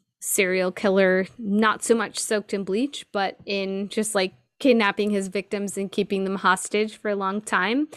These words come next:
He has the potential to be a fucking scary person. And I thought that e-, even watching this yesterday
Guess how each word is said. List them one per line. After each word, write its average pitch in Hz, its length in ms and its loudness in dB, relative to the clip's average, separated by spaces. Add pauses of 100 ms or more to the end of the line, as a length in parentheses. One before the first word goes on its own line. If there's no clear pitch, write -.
(640)
He 269 500 0
has 220 400 0
the 220 120 -4
potential 202 580 -4
to 196 160 -2
be 196 600 0 (1300)
a 202 180 6 (280)
fucking 208 480 2
scary 180 560 0
person. 175 720 -8
And 208 260 0
I 208 240 4
thought 196 460 2 (140)
that 190 320 0 (520)
e-, - 100 -18 (200)
even 233 380 4
watching 202 480 -2
this 196 260 -8
yesterday 190 960 -2